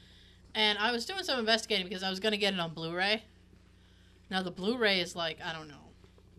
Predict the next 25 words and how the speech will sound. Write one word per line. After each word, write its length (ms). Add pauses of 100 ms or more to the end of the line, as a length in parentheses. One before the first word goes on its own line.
(600)
sixteen, 580
seventeen 460
bucks. 360 (800)
And 140
the 60
regular 360
D 140
V 120
D 100
is, 100
like, 160
five. 560 (680)
So 140
I 40
was 100
gonna 160
get 160
the 80
Blu-ray. 480 (680)
And 120
then 100
I 100
looked 280
into 280
it 180